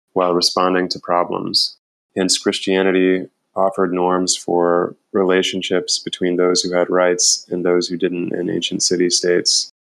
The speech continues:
It provided a city of norms, resolving the problem of compatibility between empires, nations, and individuals, and overcoming within the city the limits of religious prohibitions.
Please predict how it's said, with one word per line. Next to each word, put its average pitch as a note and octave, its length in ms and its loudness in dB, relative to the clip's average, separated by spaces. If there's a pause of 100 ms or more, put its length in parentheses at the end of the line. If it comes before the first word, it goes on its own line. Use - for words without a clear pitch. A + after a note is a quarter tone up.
(160)
It G#2+ 140 0
provided G2+ 340 2
a F#2+ 60 2
city G2 260 2
of F#2+ 120 -2
norms, F#2 680 -2 (400)
resolving G2 460 2
the F#2+ 80 -2
problem F#2 460 -2
of F2 120 -10
compatibility F2+ 680 -2
between F2+ 320 -4
empires, F2+ 640 2
nations, F2+ 440 0
and F#2 100 -12
individuals, F2+ 680 -2
and F#2 80 -6
overcoming F#2 500 -2
within F#2+ 280 -6
the F#2 60 -8
city F2+ 460 -2 (140)
the F2+ 80 0
limits F2+ 720 0
of F2+ 240 2
religious F2+ 380 2
prohibitions. F2+ 1000 0